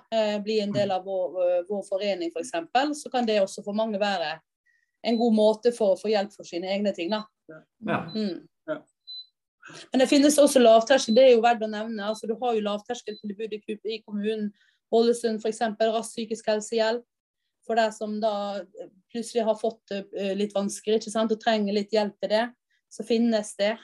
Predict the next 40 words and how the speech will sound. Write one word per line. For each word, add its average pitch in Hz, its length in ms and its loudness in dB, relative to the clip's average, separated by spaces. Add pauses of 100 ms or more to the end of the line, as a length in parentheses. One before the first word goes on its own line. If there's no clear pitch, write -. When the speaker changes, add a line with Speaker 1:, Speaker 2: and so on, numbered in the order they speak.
(120)
Speaker 1:
og 214 100 -2
der 208 140 -2
finnes 226 480 -4
jo, 185 540 -4 (420)
der 220 80 2
kommer 226 320 4
jo 208 80 -2
nå 233 160 -2
snart 233 260 -4
fontenehus, 233 1080 0
og 196 40 -4
du 196 140 -6
har 208 240 0
et 196 100 -8
bra 196 220 -2
tilbud 214 420 -4
bort 202 220 -14
på 226 80 -4
Skansen 226 420 0
aktivitet 220 640 0
for 220 140 -14
folk 226 160 -4
som - 160 -14
sliter 226 400 -6
med 196 80 -4
den 196 80 -8
psykiske 220 480 -4
helsa, 202 640 0 (560)
eh, 202 360 0
du 202 140 -2
har 202 80 -2
gatefotball, 233 1040 4 (480)
altså 214 160 -6
det 220 80 -6
finnes 240 260 -6
en 226 140 -6
rekke 226 480 -8
gode 226 260 -4
tilbud 220 460 -4
da, 233 160 2